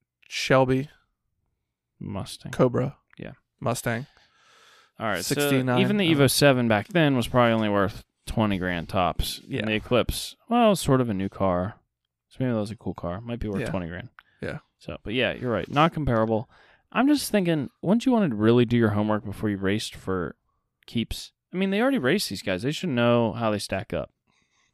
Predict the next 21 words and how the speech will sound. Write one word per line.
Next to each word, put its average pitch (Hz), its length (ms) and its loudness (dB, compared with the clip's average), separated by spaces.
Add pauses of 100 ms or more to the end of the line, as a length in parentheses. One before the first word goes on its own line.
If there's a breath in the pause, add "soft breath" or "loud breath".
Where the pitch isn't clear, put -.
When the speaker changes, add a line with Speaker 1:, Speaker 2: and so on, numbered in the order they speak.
(260)
Speaker 1:
Yeah, 160 200 -6
but 117 180 -2
that 147 160 8
was 131 240 4
highway 123 480 0
driving. 123 560 -6
That 117 180 -6
was 110 380 -8 (240)
Speaker 2:
Yeah, - 180 -10 (200)
true. - 160 -12 (1200 loud breath)
Speaker 1:
All 185 80 -12
right, - 220 -6
so, 151 300 0 (880 soft breath)
um, 127 480 2 (100)
that's 165 320 2 (260)
pretty 180 200 -2
much 240 160 -2
where 208 140 2
the 196 60 0
minute 185 220 2
ends. - 460 -2